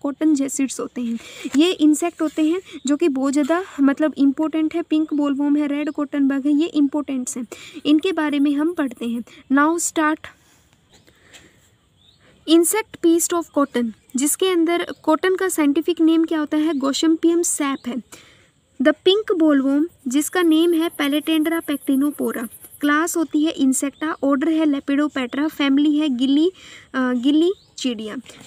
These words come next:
डिस्ट्रीब्यूशंस की अगर हम बात करें तो ये डिस्ट्रीब्यूट होता है all over in world के अंदर डिस्ट्रीब्यूट होता है। जो गुल-, इसको पिंक बोलवर्म को हिंदी में गुलाबी इल्ली भी बोला जाता है और ये all over in world के अंदर पाई जाती है, मीन्स पूरे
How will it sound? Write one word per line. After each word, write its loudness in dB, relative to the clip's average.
डिस्ट्रीब्यूशंस 0
की 0
अगर 0
हम 2
बात -2
करें 0
तो -2
ये 2
डिस्ट्रीब्यूट 0
होता -4
है -2
all 4
over 2
in 2
world 4
के 0
अंदर 2
डिस्ट्रीब्यूट -6
होता -10
है। -6
जो 2
गुल-, 0
इसको -2
पिंक 0
बोलवर्म 0
को 0
हिंदी 2
में 0
गुलाबी 2
इल्ली 4
भी 6
बोला -2
जाता -6
है 0
और 4
ये 4
all 4
over 2
in -2
world 0
के 0
अंदर -2
पाई -8
जाती -6
है, -2
मीन्स 0
पूरे 0